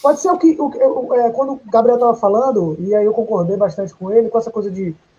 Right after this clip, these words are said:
de faltar acreditar, você se desconcentra. Então ali, às vezes, é um lan-, o cara se desconcentrou um lance, perdeu, tava pensando em outra coisa, ah, o cara falou alguma coisa, eu não sei,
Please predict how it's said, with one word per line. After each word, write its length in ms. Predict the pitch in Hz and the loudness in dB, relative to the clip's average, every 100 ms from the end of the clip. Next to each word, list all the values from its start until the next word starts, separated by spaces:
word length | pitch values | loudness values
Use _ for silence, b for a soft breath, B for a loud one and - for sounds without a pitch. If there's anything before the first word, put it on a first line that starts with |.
| _ _ _ | _ _ _
de 160 | 151 165 | -6 -4
faltar 440 | 175 190 165 190 | 2 2 4 2
acreditar, 600 | 196 190 175 160 165 208 | 2 2 2 2 2 2
você 360 | 254 285 302 320 | 2 2 4 4
se 140 | 320 | 2
desconcentra. 760 | 302 - 339 - 233 214 180 170 | -2 0 0 2 0 -2 -2 -4
Então 260 | 170 262 | -4 -4
ali, 200 | 294 311 339 | 2 4 6
às 180 | 311 262 | 6 4
vezes, 160 | 311 | 2
é 40 | 320 | 4
um 140 | 320 | 4
lan-, 160 | 285 330 | 4 2
o 40 | |
cara 280 | 311 320 311 | 4 4 2
se 140 | - 302 | 0 -2
desconcentrou 800 | 247 269 294 285 262 240 262 247 | -2 -2 -2 0 -2 2 4 4
um 20 | |
lance, 440 | 220 277 302 302 | 4 4 2 2
perdeu, 340 | - 214 196 269 | 0 2 4 4
tava 160 | 262 | 4
pensando 320 | 254 233 233 254 | 2 -2 0 2
em 40 | |
outra 180 | 247 208 | 2 2
coisa, 520 | - 226 269 285 294 285 _ _ _ _ | 2 4 6 4 -2 -2 _ _ _ _
ah, 160 | 190 196 | 0 0
o 80 | |
cara 260 | 185 233 262 | 2 2 2
falou 220 | 254 214 | 2 2
alguma 200 | 208 185 | 4 2
coisa, 240 | 160 233 269 | 2 2 2
eu 40 | |
não 140 | 240 | 0
sei, 720 | 160 202 208 247 302 330 320 | -2 -2 0 0 0 -4 -8